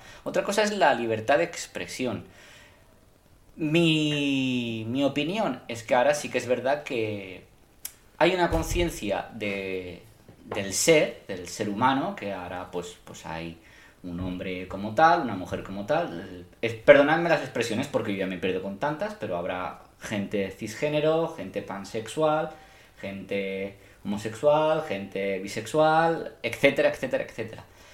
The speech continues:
Pero sí que es verdad que, para mi sensación, ahora hay una corriente de que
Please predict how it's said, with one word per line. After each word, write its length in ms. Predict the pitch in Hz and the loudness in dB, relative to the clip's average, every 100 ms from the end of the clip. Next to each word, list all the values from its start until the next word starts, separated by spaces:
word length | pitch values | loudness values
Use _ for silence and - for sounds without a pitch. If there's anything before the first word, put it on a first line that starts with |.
| - - _ | -20 -20 _
Pero 140 | 175 156 | 2 4
sí 160 | 196 | 2
que 80 | 208 | 2
es 80 | 185 | 4
verdad 360 | 185 170 175 | 4 4 0
que, 340 | - 151 - - | 0 -4 -4 0
para 240 | 131 117 107 | 4 4 2
mi 420 | 104 104 101 101 | -2 -2 -4 -6
sensación, 560 | 117 113 117 160 175 - | -6 -6 -4 -2 -2 -4
ahora 160 | 113 | -4
hay 120 | 120 127 | -4 -4
una 180 | 131 | -6
corriente 420 | 131 131 131 135 143 | -4 -4 -4 -4 -4
de 160 | 123 | -6
que 540 | - 117 107 98 - | -4 -4 -2 -6 -10